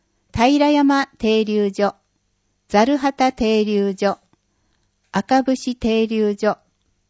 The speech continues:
立停留所。松屋敷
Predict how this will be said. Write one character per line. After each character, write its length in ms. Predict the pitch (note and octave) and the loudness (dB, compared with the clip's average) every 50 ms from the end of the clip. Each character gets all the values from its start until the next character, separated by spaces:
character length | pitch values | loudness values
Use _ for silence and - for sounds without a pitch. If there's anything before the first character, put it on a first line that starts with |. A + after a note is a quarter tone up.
| _ _ _ _ _ _ _ _ _ | _ _ _ _ _ _ _ _ _
立 400 | - A3 - - - D4 C#4 - _ _ | -6 -6 -4 0 0 0 0 0 _ _
停 280 | - - G3 G3+ G3 F#3+ | -4 -2 0 0 0 -2
留 260 | G3 F#3 F#3 F#3 F3+ | -2 -2 -2 -2 -4
所。 240 | F3 F#3+ F3 E3 - _ _ _ _ _ _ _ _ _ _ _ _ _ _ _ _ _ | -2 -2 -4 -4 -4 _ _ _ _ _ _ _ _ _ _ _ _ _ _ _ _ _
松 300 | A3 A3 A#3+ - D#4 D#4 | 0 0 0 2 2 2
屋 160 | D#4+ D#4+ E4 | 2 2 0
敷 140 | - - | -2 -8